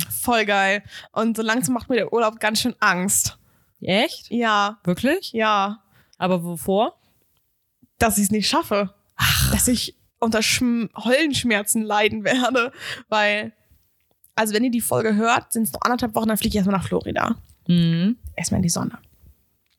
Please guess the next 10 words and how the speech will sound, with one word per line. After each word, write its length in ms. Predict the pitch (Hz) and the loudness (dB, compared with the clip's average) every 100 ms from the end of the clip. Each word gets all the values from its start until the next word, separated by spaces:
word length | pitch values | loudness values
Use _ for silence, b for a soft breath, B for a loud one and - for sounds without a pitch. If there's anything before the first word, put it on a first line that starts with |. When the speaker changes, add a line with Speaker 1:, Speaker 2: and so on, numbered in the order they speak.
| - - | -12 -6
Speaker 1:
Und, 580 | 220 208 208 202 202 202 | -2 0 0 0 0 2
äh, 180 | - 202 | 2 0
da 140 | 202 | 2
werden 200 | 208 214 | 2 0
wir 60 | 208 | 0
wahrscheinlich 340 | 208 - 202 | 0 0 -2
auch 100 | 202 | -2
eine 220 | - 202 196 | 0 0 0
Folge 240 | 202 208 | 0 -2
vorproduzieren. 800 | - 233 - 220 - 269 254 | -2 0 0 0 -2 0 2